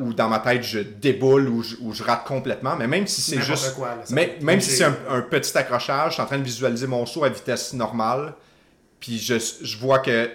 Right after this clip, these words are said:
Speaker 1: à ce point-là, il y a un, il y a quelque chose qui accroche, c'est pas aussi fluide que le reste, ben, je vais reculer, puis je refais cette transition-là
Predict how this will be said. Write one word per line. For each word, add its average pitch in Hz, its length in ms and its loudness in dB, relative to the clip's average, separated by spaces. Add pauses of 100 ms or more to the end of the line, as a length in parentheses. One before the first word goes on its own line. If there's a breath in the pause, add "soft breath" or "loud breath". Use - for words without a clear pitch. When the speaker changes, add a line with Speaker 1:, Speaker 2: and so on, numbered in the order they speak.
Speaker 1:
à 117 140 -4
ce - 120 -6
point-là, 139 360 2
il 139 80 2
y 135 40 4
a 117 100 4
un, 107 100 -2
il 113 60 -6
y - 20 -4
a 107 60 -4
quelque 110 200 -4
chose 127 160 0
qui - 80 -4
accroche, 123 380 -2
c'est 117 120 -6
pas 131 60 -6
aussi 120 240 -4
fluide 120 380 -4
que 131 80 -4
le 107 120 -2
reste, 117 460 -4 (480 soft breath)
ben, 113 140 0
je 101 100 -4
vais 113 60 2
reculer, 131 600 0
puis 113 140 -10
je 117 80 0
refais 123 240 0
cette 120 220 -2
transition-là 107 760 -6